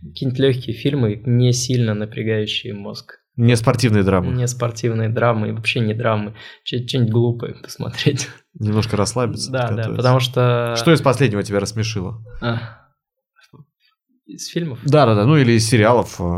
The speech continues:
Speaker 2: не знаю, что прям, э, легко прошло с, э, большим кайфом, если можно так выразиться.
Speaker 1: Да, я не знаю, перес-, пересматриваю «Звездных воинов». <laughs> Старых.
Speaker 2: Ну, э, Лукаса.
Speaker 1: Конечно.
Speaker 2: Понятно.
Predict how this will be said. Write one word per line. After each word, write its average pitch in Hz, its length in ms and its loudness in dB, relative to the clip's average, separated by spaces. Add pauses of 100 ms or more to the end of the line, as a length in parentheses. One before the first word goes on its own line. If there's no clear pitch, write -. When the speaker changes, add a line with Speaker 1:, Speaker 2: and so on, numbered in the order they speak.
(160)
Speaker 2:
не 90 100 -4
знаю, 90 340 -4
что - 240 -4
прям, 92 400 0
э, 92 140 4
легко 117 380 4
прошло 135 760 4
с, - 200 -4
э, 92 220 2
большим 101 440 0
кайфом, 117 380 -2
если - 200 -6
можно 95 240 -6
так 90 160 -6
выразиться. 92 560 -6 (180)
Speaker 1:
Да, - 60 -6
я 147 80 -2
не 107 60 0
знаю, 101 180 -4
перес-, 117 340 -2
пересматриваю 127 680 -2
«Звездных 107 420 -4
воинов». 117 240 -10 (500)
<laughs> - 1500 -10
Старых. 107 440 -4 (400)
Speaker 2:
Ну, 98 460 -2
э, 98 140 4
Лукаса. 95 480 -2 (480)
Speaker 1:
Конечно. 107 320 -8 (260)
Speaker 2:
Понятно. - 420 -8